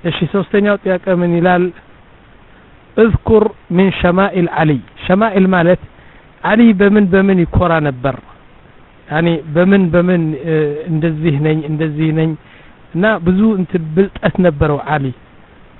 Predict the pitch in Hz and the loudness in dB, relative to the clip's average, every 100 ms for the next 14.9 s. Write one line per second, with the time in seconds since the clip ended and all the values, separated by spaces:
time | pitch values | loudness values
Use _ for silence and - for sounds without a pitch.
0 | - - - - - _ - - 160 175 | -20 -20 -20 -20 -20 _ -20 -6 -2 0
1 | 185 - - - - - - - - - | -2 -8 -20 -20 -20 -20 -20 -20 -20 -20
2 | - - - 185 196 - 175 - 185 170 | -20 -6 0 2 2 -2 -6 -2 -2 -2
3 | - 160 165 - 190 180 175 - - 165 | -2 0 -2 -2 0 0 0 -4 -10 -10
4 | 170 165 151 165 165 165 165 - - 143 | -10 -6 -4 -2 -2 -2 -6 -6 -6 -4
5 | 143 147 139 - 127 - - - - - | -4 -6 -6 -8 -10 -10 -20 -20 -20 -20
6 | - - - - - - - 165 208 214 | -20 -20 -20 -20 -20 -20 -4 0 2 0
7 | - 214 214 180 185 214 202 - 202 175 | 0 0 0 0 2 4 2 2 0 0
8 | 175 - 160 147 151 175 208 214 202 220 | -6 -4 -2 -2 -2 0 2 0 0 0
9 | 196 202 202 196 190 190 185 170 170 156 | 2 2 2 0 0 0 -2 -2 -6 -6
10 | 160 - 175 175 - 170 170 170 180 170 | -8 -4 -4 -4 -2 0 0 0 -2 -2
11 | 165 165 160 165 160 175 175 170 170 160 | -2 -4 -4 -4 -4 0 2 2 0 0
12 | 190 220 - - - - 165 190 208 202 | 2 2 -2 -16 -20 -8 -4 0 0 0
13 | 208 208 196 196 170 196 165 202 - 175 | 0 -2 -2 -4 -4 -8 -2 -2 -2 -4
14 | 175 165 170 175 170 165 156 147 | -2 -4 -4 -4 -2 -2 -4 -4